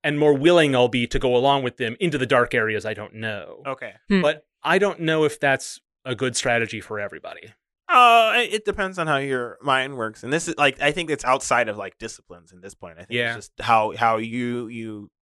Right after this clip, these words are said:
Speaker 2: how you take to information and how you are interested in other people's information.
Speaker 1: Yeah.
Speaker 2: The way I like to do it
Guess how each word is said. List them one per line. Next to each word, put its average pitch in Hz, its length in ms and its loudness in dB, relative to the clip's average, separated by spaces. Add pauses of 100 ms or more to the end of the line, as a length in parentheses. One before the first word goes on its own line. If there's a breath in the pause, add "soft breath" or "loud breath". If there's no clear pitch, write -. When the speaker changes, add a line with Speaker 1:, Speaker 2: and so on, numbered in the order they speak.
(100)
Speaker 2:
how 139 160 4
you 131 160 -4
take 123 300 -6
to 117 140 -6
information 110 760 -12
and 110 100 -14
how 139 140 4
you 131 280 -4
are 120 200 2
interested 127 400 -8
in 117 80 -4
other 117 140 -2
people's 113 260 -16
information. 101 440 -20 (120)
Speaker 1:
Yeah. - 140 -20
Speaker 2:
The 135 80 0
way 156 120 8
I 135 180 10
like 143 240 2
to 107 100 -14
do 104 160 -8
it 104 140 -10